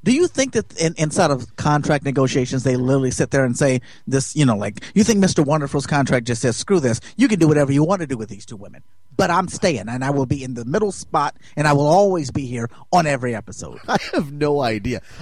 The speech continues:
Speaker 2: I think that Mister Wonderful is awfully valuable to the entertainment content of the show,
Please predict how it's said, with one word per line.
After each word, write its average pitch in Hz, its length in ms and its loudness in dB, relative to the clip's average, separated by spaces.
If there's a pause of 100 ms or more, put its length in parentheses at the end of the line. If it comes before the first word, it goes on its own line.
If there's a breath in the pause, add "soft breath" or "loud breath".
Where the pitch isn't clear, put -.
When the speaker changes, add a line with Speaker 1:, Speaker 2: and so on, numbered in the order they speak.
(120 loud breath)
Speaker 2:
I 208 300 0
think 180 380 0
that - 180 -2
Mister 143 300 0
Wonderful 127 520 -4
is 110 120 -4
awfully 120 320 -6
valuable 107 600 -6
to 117 160 -4
the 101 200 -6
entertainment 104 680 -6
content 107 600 -6
of 82 160 -6
the 85 80 -8
show, 98 340 -4